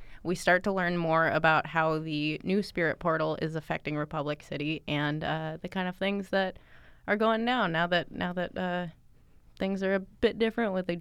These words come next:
giant spirit portal in the middle of the big city. Um, it's still, um, Michael,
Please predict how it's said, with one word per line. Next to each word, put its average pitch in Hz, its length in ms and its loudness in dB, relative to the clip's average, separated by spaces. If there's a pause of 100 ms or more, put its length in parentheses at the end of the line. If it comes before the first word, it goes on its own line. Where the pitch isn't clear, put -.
(120)
giant 170 400 0
spirit - 400 -4
portal 165 380 0
in 160 100 -2
the 160 60 -2
middle 160 240 -4
of 165 160 -6
the 175 60 -8
big 160 200 -6
city. 151 340 -6 (600)
Um, 170 680 0 (260)
it's - 580 -2
still, 202 460 2
um, 185 400 4
Michael, 180 480 -2